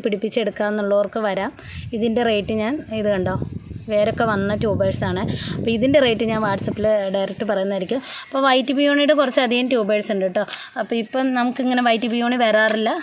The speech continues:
അപ്പോൾ വേണ്ടവർ WhatsApp-ൽ വരിക. ഡീറ്റെയിലും കാര്യങ്ങളും നമ്മൾ WhatsApp-ൽ തരുന്നതായിരിക്കും. അടുത്ത വെറൈറ്റി പറയുന്നത് നല്ല കിഡിലൻ വെറൈറ്റിയാണ് കേട്ടോ. അതുപോലെ തന്നെ നല്ല കിഡിലൻ ട്യൂബേഴ്സാണ് വന്നിരിക്കുന്നത്. അപ്പോൾ ഇതിൻ്റെ റേറ്റ് ഇതേതാണെന്ന് ചോദിച്ചാൽ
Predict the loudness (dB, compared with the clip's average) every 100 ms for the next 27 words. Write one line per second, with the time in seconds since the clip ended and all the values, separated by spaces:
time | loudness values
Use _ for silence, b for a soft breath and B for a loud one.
0 | B B B -8 -2 0 2 2 2 2
1 | 2 0 -4 -2 0 0 0 0 -2 -6
2 | B B -4 -2 0 0 2 2 2 0
3 | 0 2 2 0 -2 -4 -2 0 0 -2
4 | -4 -2 -2 -2 B B _ _ _ _
5 | _ -4 2 4 6 4 2 2 4 2
6 | 2 2 2 0 -2 0 0 2 2 4
7 | 2 2 0 0 -2 -2 0 0 0 2
8 | 2 0 -2 -2 -2 0 0 0 0 0
9 | 0 -2 0 0 -2 -2 -2 -2 0 -2
10 | -4 B B B -2 0 2 2 2 2
11 | 2 0 0 0 2 2 2 2 0 0
12 | 0 0 0 0 0